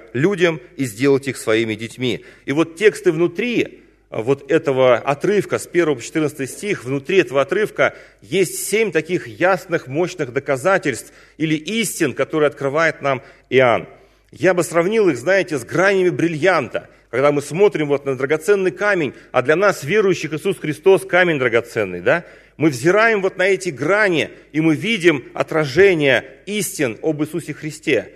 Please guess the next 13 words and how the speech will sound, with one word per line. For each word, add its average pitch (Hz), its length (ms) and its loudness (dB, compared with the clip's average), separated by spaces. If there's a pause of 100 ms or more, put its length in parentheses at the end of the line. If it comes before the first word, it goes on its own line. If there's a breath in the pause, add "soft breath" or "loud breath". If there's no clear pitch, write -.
(160 soft breath)
И 127 60 -6
в 120 40 -8
данном 170 260 2
случае 180 480 -4
Иоанн 165 220 0
описывает 170 580 -4
это 156 320 0 (360 loud breath)
как 160 340 -2 (320)
вот 131 160 -4
эти 156 160 -2
ярчайшие 156 760 0
свидетельства 156 920 -2 (200 loud breath)
божества 143 840 0